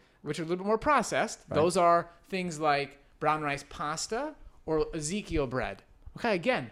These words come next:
Speaker 1: healthy foods
Speaker 2: Yeah.
Speaker 1: can be very great part of a, a healthy program, even weight loss. But it's just be aware.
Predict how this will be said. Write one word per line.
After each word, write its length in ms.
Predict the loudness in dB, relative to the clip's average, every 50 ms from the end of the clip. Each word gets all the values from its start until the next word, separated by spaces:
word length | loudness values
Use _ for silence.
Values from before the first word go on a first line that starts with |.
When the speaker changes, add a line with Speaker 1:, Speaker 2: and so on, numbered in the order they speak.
| -12 -10
Speaker 1:
healthy 320 | -8 -8 -6 -6 -6 -8
foods 480 | -6 -4 -2 -2 -2 -2 -4 -10 -18 -20 -20 -20 -20
Speaker 2:
Yeah. 400 | -20 -20 -20 _ _ _ -12 -12 -12 -12 -14 -16 -12 -6
Speaker 1:
can 180 | -2 0 0 2
be 120 | 0 -2
very 640 | -4 -6 -2 0 2 4 4 4 4 2 0 -4 -8 -14 -8
great 300 | -2 0 0 0 0 -2
part 200 | -2 -2 0 0
of 80 | 0 -2
a, 140 | -2 -2 -2 -4
a 100 | -6 -6 -4
healthy 300 | -4 -4 -4 -4 -6 -6
program, 420 | -4 -4 -4 -4 -6 -10 -12 -14 -20 _ -14 -10
even 260 | -8 -6 -4 -4 -4
weight 160 | -4 -4 -4
loss. 360 | -4 -6 -8 -10 -14 -18 -20 _ _ _ _ _ _ _ _ _
But 120 | -2 0 0
it's 120 | 0 -2
just 200 | -4 -4 -6 -8 -12 _ _ _ _ _
be 160 | -6 -2 0
aware. 480 | 2 2 2 2 2 0 0 -4 -8 -14